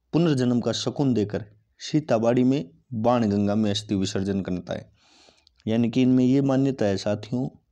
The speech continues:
कि पुनर्जन्म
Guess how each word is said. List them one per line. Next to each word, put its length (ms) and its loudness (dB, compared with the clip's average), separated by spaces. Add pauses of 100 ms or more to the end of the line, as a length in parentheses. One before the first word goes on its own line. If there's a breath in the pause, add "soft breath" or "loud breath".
(1160)
कि 520 2 (600)
पुनर्जन्म 580 2